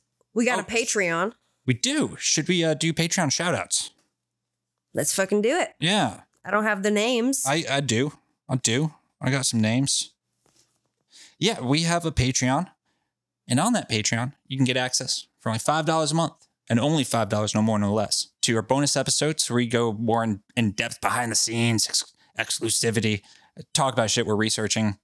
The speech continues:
Speaker 2: how it connects, and, uh, do that stuff. I think we've got two up at this point.
Speaker 1: Yep.
Speaker 2: Yeah. Yeah, that's patreon dot com slash the nonsense bazaar. I would really appreciate it. And
Speaker 1: Doing
Speaker 2: thank
Speaker 1: some
Speaker 2: you
Speaker 1: fun
Speaker 2: to
Speaker 1: stuff over there.
Speaker 2: Yeah, yeah, yeah. Uh,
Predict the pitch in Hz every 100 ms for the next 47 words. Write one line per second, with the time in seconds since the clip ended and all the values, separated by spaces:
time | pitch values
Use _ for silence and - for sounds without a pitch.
0 | 101 120 107 - 101 104 104 - - -
1 | - - _ - 190 190 180 151 - -
2 | 190 196 202 - - - - _ _ _
3 | _ _ _ 160 139 117 - - 135 175
4 | - 165 - - 196 208 - _ 190 226
5 | - - 156 180 143 98 - - - _
6 | - 202 - - - 165 - 165 147 143
7 | - 143 - 147 131 127 131 120 127 117
8 | 120 113 165 208 _ _ - 107 156 151
9 | 117 165 170 120 127 170 - _ _ -
10 | 127 127 247 247 190 - 202 190 165 202
11 | 170 143 147 151 151 143 123 110 113 104
12 | 107 98 _ _ -